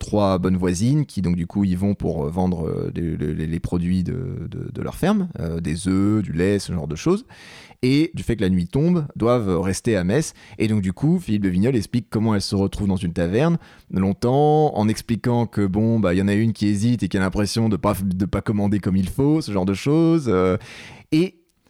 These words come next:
c'est là qu'on comprend que, en fait, euh, trois femmes à la taverne, ça n'arrive jamais.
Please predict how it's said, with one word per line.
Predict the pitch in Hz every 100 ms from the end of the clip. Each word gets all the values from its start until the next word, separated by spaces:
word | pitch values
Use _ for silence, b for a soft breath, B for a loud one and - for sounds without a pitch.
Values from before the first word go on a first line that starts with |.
| _
c'est | - 135
là | 175
qu'on | - 135
comprend | 123 - 175 185
que, | - 131 151 -
en | - -
fait, | 113 117 - - -
euh, | 78
trois | 73 - 90
femmes | 98
à | 87
la | 82
taverne, | 82 87 117
ça | 110 87
n'arrive | 78 95
jamais. | 87 98 95 90